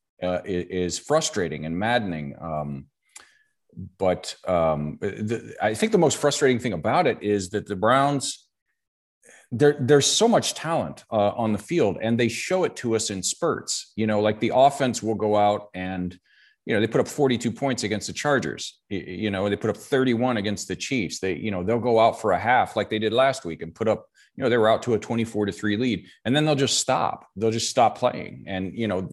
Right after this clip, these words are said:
they'll have games where they only score ten against the Steelers and blow a game at home that there's no way they should have lost. And so, and the same thing with the defense. The defense has given up, I mean, in that game where they scored forty-two, they,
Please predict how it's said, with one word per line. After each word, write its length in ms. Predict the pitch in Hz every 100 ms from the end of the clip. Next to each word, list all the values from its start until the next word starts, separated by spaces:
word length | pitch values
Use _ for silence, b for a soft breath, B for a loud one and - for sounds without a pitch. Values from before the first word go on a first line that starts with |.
| -
they'll 240 | 95 95
have 200 | 104 104
games 240 | 117 117 113
where 100 | 110
they 80 |
only 180 | 113 120
score 280 | 107 - 101
ten 520 | - - 143 107 76 -
against 560 | 101 107 110 - - B B B
the 80 | 104
Steelers 580 | 104 - 139 120 82 78
and 160 | 87 85
blow 240 | 110 107
a 60 | 95
game 240 | 107 101
at 80 | 87
home 260 | 117 120
that 140 | 95 90
there's 200 | 95 90
no 240 | 98 113
way 220 | 110 113
they 160 | 107 101
should 180 | - 101
have 80 | 101
lost. 500 | 110 123 90 - 78
And 200 | 95 -
so, 340 | 113 101 - B B
and 100 | 165
the 60 | 170
same 200 | 185 180
thing 180 | 185 165
with 140 | 135
the 60 | 120
defense. 420 | 185 170 87 78
The 80 | 117
defense 320 | 139 131 110
has 120 | 110
given 240 | 101 117 110
up, 220 | 101 - b b _
I 40 | 135
mean, 100 | 117
in 60 |
that 160 | 117 110
game 180 | 135 135
where 120 | 120
they 80 | 110
scored 280 | - 127 107
forty-two, 580 | 127 113 104 160 143
they, 200 | 110 123